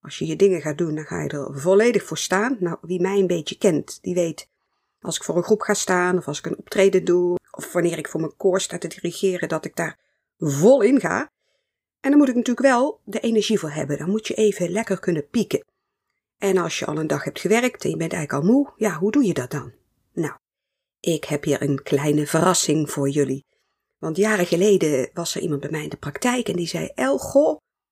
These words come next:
als ik moet pieken voor iets, dan, eh, pas ik eigenlijk iets bijzonders toe." Want ik heb ooit van een minister gehoord, die moeten natuurlijk vierentwintig uur per dag werken, die mensen.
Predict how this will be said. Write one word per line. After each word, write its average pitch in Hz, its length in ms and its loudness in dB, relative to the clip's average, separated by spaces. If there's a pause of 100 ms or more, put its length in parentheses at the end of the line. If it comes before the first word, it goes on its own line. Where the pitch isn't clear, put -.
(240)
als 202 180 -4
ik 277 120 0
moet 208 200 4
pieken 311 300 0
voor 285 180 0
iets, - 380 -2
dan, 214 340 0
eh, 208 220 -4 (120)
pas 294 180 -2
ik 214 80 -8
eigenlijk 240 340 -4
iets 208 160 -4
bijzonders 208 460 2
toe." 233 140 0
Want 262 180 -2
ik 226 100 -10
heb 233 160 -6
ooit 214 240 0
van 175 160 -4
een 170 80 0
minister 285 440 2
gehoord, 269 500 0 (680)
die 247 120 4
moeten 208 240 4
natuurlijk 165 320 -2
vierentwintig 170 500 -2
uur 277 120 4
per 311 120 0
dag 294 200 2
werken, 262 320 0
die 233 100 0
mensen. 226 400 0